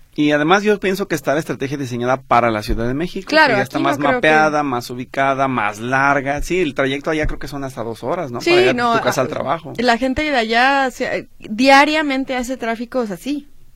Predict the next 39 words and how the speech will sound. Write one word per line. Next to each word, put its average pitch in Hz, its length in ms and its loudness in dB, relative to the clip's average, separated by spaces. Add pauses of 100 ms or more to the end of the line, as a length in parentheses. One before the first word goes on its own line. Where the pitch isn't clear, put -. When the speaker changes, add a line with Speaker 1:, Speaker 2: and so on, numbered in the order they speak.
(120)
Speaker 1:
Sí. 131 460 -12
Speaker 2:
O 240 40 -12
sea, 233 120 -2
ya 254 100 2
están 262 240 -2
acostumbrados 226 640 -8
a 220 40 -10
aventarse 208 460 -6
hora 233 160 -2
y 226 40 -4
media, 220 200 -6
dos 214 160 -10
horas 254 320 -6
a 226 80 -12
su - 100 -16
casa. - 240 -12 (640)
Speaker 1:
Ahora, 117 440 2
podríamos 127 440 -4
a 151 40 -4
lo 131 60 -6
mejor 131 220 -8
un 147 80 -4
día 147 100 -2
que - 100 -10
vayamos 143 240 -2
de 143 60 -2
visita 135 320 -4
probar 143 360 4
si 139 160 -6
en 120 120 -2
el, 110 260 -6 (380)
andando 117 300 -4
en 143 80 -2
el 135 160 -2
Uber 151 400 -2
o 123 100 -10
en 120 60 -6
el 117 120 -6
taxi, - 440 -6